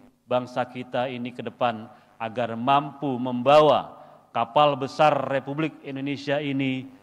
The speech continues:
menuju pelabuhan yang kita tuju untuk mencapai Indonesia Emas pada tahun dua ribu empat puluh lima yang akan datang. Segala perselisihan, segala kekurangan,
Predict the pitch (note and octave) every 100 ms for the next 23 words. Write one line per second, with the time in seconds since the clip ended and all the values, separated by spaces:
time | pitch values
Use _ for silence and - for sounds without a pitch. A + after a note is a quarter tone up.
0 | _ A#2+ A#2+ C#3 D3 C3+ - C3+ B2+ C3+
1 | C3+ C3+ C3 C3 B2 D3+ F3+ E3+ G3 C#3+
2 | A#2+ F2+ E2+ C3 C#3 A#2+ B2 - B2+ B2
3 | B2+ A#2+ C3 A#2+ A#2+ A2+ C3 G#2+ A#2+ A#2
4 | A2 - - A2+ A2 - A2+ A#2+ G#2 G#2
5 | A2+ A2 G#2 A2 A2 A2 G#2+ - A2+ G#2+
6 | G#2 G2 G#2 G2+ G2 F#2+ F2+ F#2 E2 _
7 | _ _ _ _ _ _ _ _ - G#2
8 | A2 A#2+ B2+ B2+ C3 A#2 C3 B2+ B2+ C3+
9 | A#2+ C3+ C3+ C3+ C3 - - _ _ -
10 | G#2+ A#2 B2+ C3 C3 C3 C3 B2+ C3 C3
11 | C3+ C#3 C3+ C3+ C#3